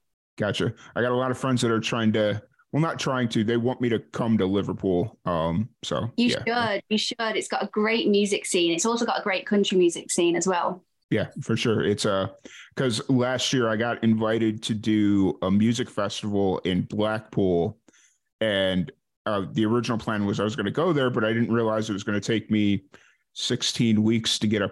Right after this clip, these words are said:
Speaker 1: uh, uh, a passport. That's the word I was looking for. And I was like,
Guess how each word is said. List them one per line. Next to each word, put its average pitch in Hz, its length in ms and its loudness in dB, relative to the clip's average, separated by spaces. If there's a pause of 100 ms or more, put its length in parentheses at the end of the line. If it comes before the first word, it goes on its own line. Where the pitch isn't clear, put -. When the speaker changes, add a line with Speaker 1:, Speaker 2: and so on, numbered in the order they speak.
(160)
Speaker 1:
uh, 82 380 0 (120)
uh, 76 500 0 (1300)
a 85 260 2 (100)
passport. 123 680 -2 (260)
That's - 220 -4
the 110 60 -2
word 92 160 2
I 82 60 0
was 82 160 -4
looking 92 220 0
for. 127 320 -2 (420)
And 127 180 0
I 113 40 0
was 117 220 0
like, 110 260 0